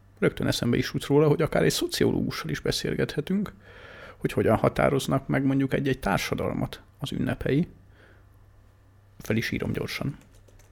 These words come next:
A másik dolog, ami, amit pedig fölírtam már a táblázatba, az egy néprajzkutató, vagy néprajztudós, ö, ugyanis ahogy elindultunk ezzel a táblázattal, vagy ezzel a tervvel,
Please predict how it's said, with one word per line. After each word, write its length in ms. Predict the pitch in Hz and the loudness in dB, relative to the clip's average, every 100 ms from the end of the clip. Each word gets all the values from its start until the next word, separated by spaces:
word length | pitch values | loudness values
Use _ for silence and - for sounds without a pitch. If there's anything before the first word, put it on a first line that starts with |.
| - - - - - _ _ _ - - - - - - | -20 -20 -20 -20 -20 _ _ _ -20 -20 -20 -20 -20 -4
A 80 | - | 2
másik 360 | 202 220 - | 4 4 2
dolog, 240 | 202 208 196 | 4 6 8
ami, 320 | 196 190 190 | 8 6 4
amit 300 | - 165 170 | 4 6 6
pedig 220 | - 170 | 4 4
fölírtam 500 | 160 175 175 - 175 | 4 4 4 4 4
már 300 | 165 170 175 - - - - - - | 6 4 2 -2 -18 -20 -20 -20 -2
a 80 | - | 2
táblázatba, 840 | 156 156 165 - 156 147 151 160 - | 6 6 6 6 6 6 4 4 -2
az 180 | - 143 | 0 4
egy 280 | 147 147 143 - | 4 4 -2 -2
néprajzkutató, 1000 | 156 151 - - - 151 135 - 147 156 | 0 2 2 0 0 2 2 4 4 4
vagy 300 | 135 135 - - - | 0 -2 -6 -12 -14
néprajztudós, 920 | - - - - - - 156 170 - - - - - - - | -4 -4 0 0 0 2 4 4 2 -8 -18 -20 -20 -20 -8
ö, 120 | - | 6
ugyanis 480 | 147 151 156 151 147 | 6 8 8 8 6
ahogy 180 | - - | 4 4
elindultunk 840 | - - - 127 - - 143 - - - - | 4 4 6 4 4 2 2 0 -8 -16 -4
ezzel 280 | 117 - | -2 0
a 80 | - | 0
táblázattal, 840 | - 147 165 156 147 156 - 151 143 | 2 4 6 4 4 0 4 4 4
vagy 140 | 127 | 4
ezzel 260 | 123 131 - | 2 0 -2
a 60 | - | 0
tervvel, 540 | - 160 156 147 147 | 4 4 6 6 4